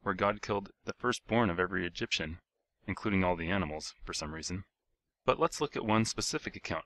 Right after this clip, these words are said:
of God directly killing a specific baby. Please read with me,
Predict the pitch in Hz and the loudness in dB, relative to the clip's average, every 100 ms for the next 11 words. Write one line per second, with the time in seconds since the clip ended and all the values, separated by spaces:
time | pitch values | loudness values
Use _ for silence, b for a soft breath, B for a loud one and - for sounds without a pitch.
0 | _ _ _ _ 110 98 123 107 104 131 | _ _ _ _ -4 2 2 2 2 2
1 | - 92 95 90 104 107 - 104 113 110 | 0 -2 0 0 0 -4 -2 -2 -2 -4
2 | - 117 104 - _ _ _ _ _ _ | -2 -2 -2 -10 _ _ _ _ _ _
3 | - 220 160 120 101 87 110 104 | -8 -6 -4 -4 -4 -8 -10 -12